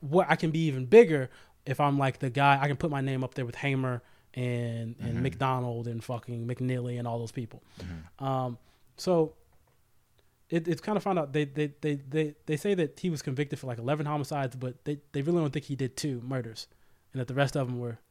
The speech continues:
Speaker 1: he just lied because they would, it's a, that's a, that
Speaker 2: Yeah, they
Speaker 1: podcast
Speaker 2: had that Netflix documentary about him where he's, he's
Speaker 1: Yeah.
Speaker 2: got the worst teeth. I,
Speaker 1: Yeah.
Speaker 2: that's what I remember
Speaker 1: Mm-hmm.
Speaker 2: of it. It's just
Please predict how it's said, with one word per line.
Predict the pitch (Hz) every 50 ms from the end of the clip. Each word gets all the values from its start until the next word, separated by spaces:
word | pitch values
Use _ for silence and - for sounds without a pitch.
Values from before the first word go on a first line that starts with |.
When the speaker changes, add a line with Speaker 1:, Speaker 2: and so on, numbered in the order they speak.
| _ - _ _ _ - _ _ -
Speaker 1:
he | - 135
just | 131 120
lied | 127 143 139 135 127 123 117 120
because | 127 - 131 120 113 - - - _ - - _ -
they | 143 139
would, | 135 127 131 - -
it's | 175 156 185
a, | 185 180 165 - - 147 - - - - -
that's | 190 214 208 -
a, | 233 190
that | 147 123 - 160 185 190 175 - -
Speaker 2:
Yeah, | 165 156 151
they | 147 113 110
Speaker 1:
podcast | 110
Speaker 2:
had | 131 170 -
that | 135 107 92
Netflix | 90 92 101 113 - - 98 90 - -
documentary | 95 87 85 - 87 85 82 82 82 82 80
about | 78 78 80 78 78
him | 78 80 78
where | 78
he's, | 78 - - -
he's | - 107 143
Speaker 1:
Yeah. | 143
Speaker 2:
got | 139 92 80 - -
the | 90
worst | 87 80 80 85 92 90 90 87 - - - - - -
teeth. | - - 87 78 71 71 - - - - - -
I, | 139
Speaker 1:
Yeah. | 156 165 160
Speaker 2:
that's | 110 95 - -
what | 110
I | 101
remember | 90 85 85 87 143 143
Speaker 1:
Mm-hmm. | 139 147 160
Speaker 2:
of | 160 156
it. | - 76
It's | 76 -
just | - 82 76 -